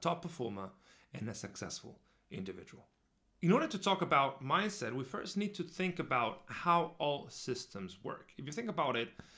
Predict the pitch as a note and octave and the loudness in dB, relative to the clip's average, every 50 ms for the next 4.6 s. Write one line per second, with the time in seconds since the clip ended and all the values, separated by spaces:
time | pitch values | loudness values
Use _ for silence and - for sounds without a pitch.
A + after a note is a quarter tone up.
0 | - - - - G#3 A#3 B3+ - - - F#3+ F#3 - - - - - - - - | -20 -18 0 4 6 6 6 4 2 0 0 0 0 -4 -8 -10 -8 -10 -12 -14
1 | _ - _ _ _ _ - - F#3 F#3+ F#3+ G3 E3 C3 C3+ C#3 C#3 B2+ A#2+ A2+ | _ -20 _ _ _ _ 2 4 6 6 6 4 4 4 4 4 4 4 2 0
2 | G#2+ G2+ - - _ _ - _ _ _ - D3+ D#3 D#3 C#3+ D3 - - D3 C3+ | -2 -4 -8 -14 _ _ -20 _ _ _ -2 0 0 0 0 0 0 0 0 0
3 | C3+ - - - C#3+ A#2+ D3 D#3+ E3+ D3 D3+ D3+ C3+ B2+ A#2+ - - - - - | -2 -4 -8 -12 -4 0 2 2 2 2 2 2 2 0 -2 -4 -10 -10 -2 2
4 | D3 D#3+ E3 F3+ F3+ D3 F#3 G3 G3+ G#3+ B3 | 4 4 4 4 4 4 2 2 2 2 0